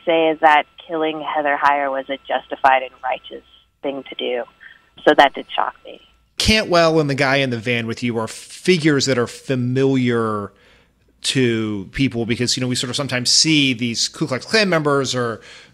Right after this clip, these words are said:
Speaker 2: like, very clear, you know, obvious neo-Nazis. What is the relationship between folks like them and, like, Jason Kessler, who I guess organized this, and Richard Spencer, who have tried to, you know, put, you know, white polo shirts and khakis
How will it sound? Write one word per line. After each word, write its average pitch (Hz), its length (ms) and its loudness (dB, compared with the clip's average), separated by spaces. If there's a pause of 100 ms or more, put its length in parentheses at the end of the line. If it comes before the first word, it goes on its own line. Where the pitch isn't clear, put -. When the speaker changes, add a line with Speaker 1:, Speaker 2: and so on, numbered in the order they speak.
(100)
Speaker 2:
like, 120 180 -2
very 135 300 2
clear, 131 480 0 (200)
you 131 100 -2
know, 113 160 -2
obvious 117 440 0
neo-Nazis. 110 640 -4 (420)
What 226 260 4
is 285 140 2
the 247 60 0
relationship 156 680 0
between 131 300 -6
folks 135 320 -2
like 113 240 -2
them 113 680 -2 (220)
and, 123 160 -4
like, 120 180 -4
Jason 131 520 0
Kessler, 117 640 0
who 117 160 -2
I 107 80 -4
guess 107 220 -4
organized 113 680 -4
this, 107 480 0
and 117 260 -6
Richard 117 300 -4
Spencer, 113 440 -4
who 113 180 -6
have 107 120 -8
tried 123 400 -2
to, 110 400 -4 (340)
you 131 80 -6
know, 123 140 2
put, 131 360 2 (420)
you 135 60 -8
know, 127 100 4
white 127 220 2
polo 120 260 2
shirts 113 280 -2
and 107 140 -4
khakis 107 840 0